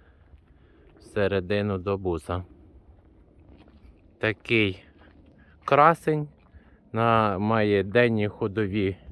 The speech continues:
вогні ледовські.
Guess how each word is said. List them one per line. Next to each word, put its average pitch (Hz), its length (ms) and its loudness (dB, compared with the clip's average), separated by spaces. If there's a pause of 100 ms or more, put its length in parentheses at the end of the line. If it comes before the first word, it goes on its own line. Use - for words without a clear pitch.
(100)
вогні 127 720 -4 (540)
ледовські. 123 880 0